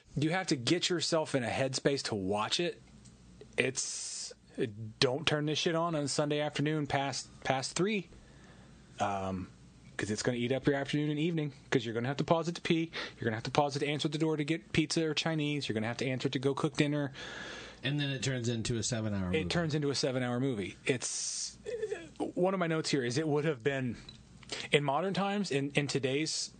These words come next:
Speaker 1: parlance, if you will.
Speaker 2: This would have been a ten-part,
Speaker 1: It, well, it would have
Speaker 2: like,
Speaker 1: been a two-parter. Or
Speaker 2: like,
Speaker 1: a-, actually, it would have been like he
Speaker 2: like a,
Speaker 1: did with the Hatfields and McCoys. It would
Speaker 2: okay,
Speaker 1: have been
Speaker 2: like
Speaker 1: a
Speaker 2: a three-part
Speaker 1: television
Speaker 2: Yeah,
Speaker 1: show.
Speaker 2: okay.
Speaker 1: In that regard, uh, pretty cool. Or
Speaker 2: Okay.
Speaker 1: even, uh, Water, uh, I'm sorry, even, uh,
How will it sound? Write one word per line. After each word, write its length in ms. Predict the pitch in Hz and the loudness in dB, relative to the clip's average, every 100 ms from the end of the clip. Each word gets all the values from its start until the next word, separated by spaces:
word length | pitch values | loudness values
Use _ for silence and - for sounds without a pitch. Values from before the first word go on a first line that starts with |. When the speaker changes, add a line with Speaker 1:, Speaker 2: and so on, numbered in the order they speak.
| - | -2
Speaker 1:
parlance, 580 | - 156 170 180 - - | 2 4 2 -2 -4 -2
if 140 | 160 175 | 0 2
you 60 | |
will. 220 | 165 175 170 | 2 0 0
Speaker 2:
This 180 | 127 135 | -2 0
would 120 | 127 | -2
have 100 | 110 | 0
been 160 | 113 110 | 0 -2
a 60 | |
ten-part, 580 | - 120 107 98 104 101 - - | -2 -2 -2 -2 -2 -2 -8 -2
Speaker 1:
It, 180 | 175 156 | 0 4
well, 140 | 190 | 4
it 60 | 190 | 4
would 120 | 175 | 2
have 60 | 156 | 2
Speaker 2:
like, 80 | 151 | 0
Speaker 1:
been 20 | |
a 40 | |
two-parter. 500 | 139 175 151 135 110 | 0 0 2 2 4
Or 160 | 156 175 | 2 6
Speaker 2:
like, 180 | 180 196 | 4 4
Speaker 1:
a-, 40 | |
actually, 280 | 180 196 165 - | 2 4 2 4
it 120 | 151 | 4
would 100 | 160 | 4
have 80 | 147 | 2
been 120 | 156 | 2
like 120 | 151 | 2
he 80 | 147 | 0
Speaker 2:
like 80 | 147 | 2
a, 20 | |
Speaker 1:
did 140 | 151 | 2
with 160 | 143 131 | 0 0
the 80 | 135 | 0
Hatfields 380 | 147 - 147 127 | 0 2 0 0
and 120 | 113 | -4
McCoys. 380 | 107 143 127 123 | 2 4 4 2
It 80 | |
would 100 | 127 131 | 2 2
Speaker 2:
okay, 40 | 135 | 2
Speaker 1:
have 40 | 135 | 2
been 40 | 127 | 2
Speaker 2:
like 140 | 117 | 0
Speaker 1:
a 20 | |
Speaker 2:
a 20 | |
three-part 640 | 117 131 123 120 127 117 110 98 - - | 0 0 0 0 -2 0 -2 -6 -6 2
Speaker 1:
television 480 | 165 151 113 98 | 2 2 -6 -6
Speaker 2:
Yeah, 120 | 139 120 | -2 0
Speaker 1:
show. 80 | 120 | 0
Speaker 2:
okay. 320 | 120 101 101 - - | 0 0 -2 -6 -4
Speaker 1:
In 160 | - 135 | -2 0
that 180 | 117 220 | 0 2
regard, 460 | 190 135 113 117 117 - - - - - 160 | 2 2 2 -2 -4 -14 -20 -20 -20 0 2
uh, 460 | 139 131 131 127 113 | 2 2 0 0 0
pretty 240 | 131 95 | 0 2
cool. 320 | - 208 - - _ - - | 2 2 -2 -18 _ -8 2
Or 140 | 156 | 2
Speaker 2:
Okay. 100 | 156 | 4
Speaker 1:
even, 180 | 165 160 | 0 0
uh, 340 | 143 131 127 127 | 0 -2 0 2
Water, 340 | 131 139 147 | 2 2 2
uh, 320 | 135 127 120 117 | 2 2 0 -2
I'm 100 | 104 | -2
sorry, 200 | 110 104 | -2 0
even, 260 | 127 120 110 | 0 0 0
uh, 220 | 101 | -2